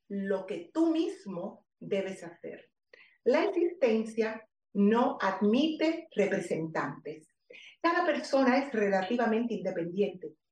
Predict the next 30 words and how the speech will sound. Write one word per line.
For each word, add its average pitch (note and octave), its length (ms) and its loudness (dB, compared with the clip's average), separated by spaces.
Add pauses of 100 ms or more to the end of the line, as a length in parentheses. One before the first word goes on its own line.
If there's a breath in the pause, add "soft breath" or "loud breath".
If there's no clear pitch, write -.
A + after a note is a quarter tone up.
(140)
y G3+ 140 -8
tiene B3 220 2
que A3 180 -2
ser A3 160 0
consciente A3+ 640 -2
de F3+ 200 0
ello A#3 220 -2
por E3+ 100 -6
sí - 220 -12
misma. D#3 440 -14 (680)
Solo E4+ 300 0 (100)
si D4 80 -4
me A3+ 220 -2
siento D4+ 380 -2
valiosa A#3+ 520 0 (440)
por G3 180 0
ser C4+ 260 -4
como A#3 220 -2
soy, F4 340 0 (500)
puedo G#3+ 220 2
aceptarme. D#3 760 -10 (540 soft breath)
Puedo A#3 220 0
ser F#3+ 200 -2
auténtica, B3 880 -4 (180)
puedo G#3 240 2
ser F#3 340 -6
verdadera. G3+ 720 0 (280)
Definitivamente A#3+ 1000 2
la F#3+ 100 2
autoestima A#3+ 880 -2